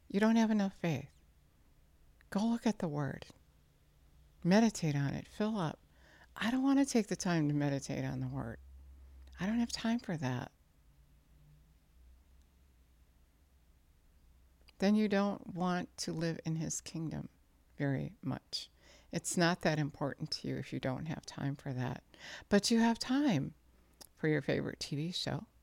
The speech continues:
You have time to play some kind of game on your phone.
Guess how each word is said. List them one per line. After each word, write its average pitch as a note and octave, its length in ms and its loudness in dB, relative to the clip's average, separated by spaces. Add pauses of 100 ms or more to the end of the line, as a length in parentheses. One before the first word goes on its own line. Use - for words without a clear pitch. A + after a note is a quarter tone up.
(1600)
You G3+ 100 6
have G3 100 8
time F3+ 480 2 (840)
to D3 580 0 (1500)
play C#3+ 540 2
some D#3 220 0
kind C#3+ 240 2
of C3+ 60 0
game D#3 240 2
on D3 100 2
your C#3 100 -2
phone. G#3 360 -2